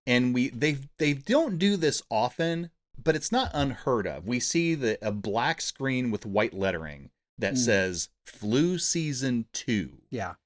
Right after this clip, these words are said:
Speaker 1: So we're getting that, like, right in our face.
Speaker 2: Am I right that we see this a lot more in producers' cuts than we do in standard cuts?
Speaker 1: I'm gonna say no.
Speaker 2: Really?
Speaker 1: I don't think that is true.
Speaker 2: Okay.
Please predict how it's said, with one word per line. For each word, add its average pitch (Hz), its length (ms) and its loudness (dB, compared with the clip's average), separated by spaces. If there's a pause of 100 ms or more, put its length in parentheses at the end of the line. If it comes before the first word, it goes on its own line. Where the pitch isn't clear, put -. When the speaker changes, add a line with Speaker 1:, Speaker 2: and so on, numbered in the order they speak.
(160)
Speaker 1:
So - 160 2
we're 131 280 6 (200)
getting 113 340 4
that, 95 180 2
like, 87 160 -4
right 98 340 4
in 107 60 0
our 95 100 2
face. - 640 -2
Speaker 2:
Am 220 120 6
I 339 140 6
right 139 380 6
that 156 160 -2
we 135 160 -2
see 139 240 -2
this 135 240 -2
a - 60 -4
lot 113 280 -4
more 139 180 -2
in 143 60 -2
producers' 113 580 -8
cuts - 360 -8
than 143 140 -6
we 143 120 -6
do 147 160 -6
in 143 100 -4
standard 147 420 -8
cuts? - 400 -16 (1500)
Speaker 1:
I'm 277 80 0
gonna 381 160 0
say 320 240 -2
no. 311 500 -6 (180)
Speaker 2:
Really? 285 600 -4
Speaker 1:
I 170 60 6
don't 285 260 0
think 262 300 -4
that 85 300 -6
is 127 200 -4
true. 110 420 -4 (380)
Speaker 2:
Okay. 226 260 2